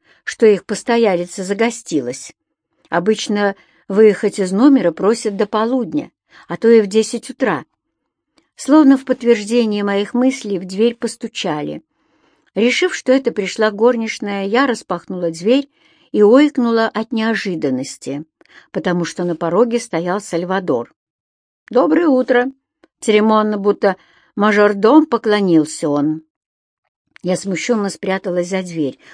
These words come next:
устыдившись своей пижамы и растрепанных волос. Сальвадор в чёрной водолазке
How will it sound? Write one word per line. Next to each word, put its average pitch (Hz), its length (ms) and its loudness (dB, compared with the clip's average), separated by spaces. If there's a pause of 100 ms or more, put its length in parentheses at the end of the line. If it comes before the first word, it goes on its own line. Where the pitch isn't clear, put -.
(100)
устыдившись 190 720 -6
своей 180 260 -6
пижамы 196 480 0
и 156 40 2
растрепанных 185 680 -6
волос. 160 540 -8 (720)
Сальвадор 262 640 4
в - 60 -18
чёрной 226 360 2
водолазке 196 720 -4